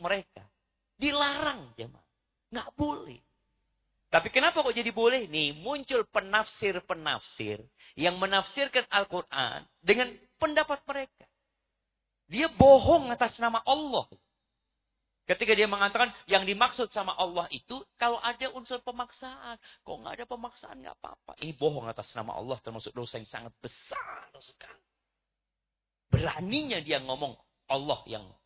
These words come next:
melegalkan itu sebenarnya. Jadi yang nggak boleh itu yang ada unsur pemaksaan.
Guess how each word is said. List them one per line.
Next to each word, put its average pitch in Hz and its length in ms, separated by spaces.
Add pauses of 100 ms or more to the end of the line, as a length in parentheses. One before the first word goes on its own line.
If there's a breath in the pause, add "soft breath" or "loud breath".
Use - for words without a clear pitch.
(460)
melegalkan 120 640
itu 117 240
sebenarnya. 95 480 (240)
Jadi 120 160
yang 117 80
nggak - 160
boleh 113 320
itu 139 160
yang 98 80
ada 95 160
unsur 110 160
pemaksaan. - 480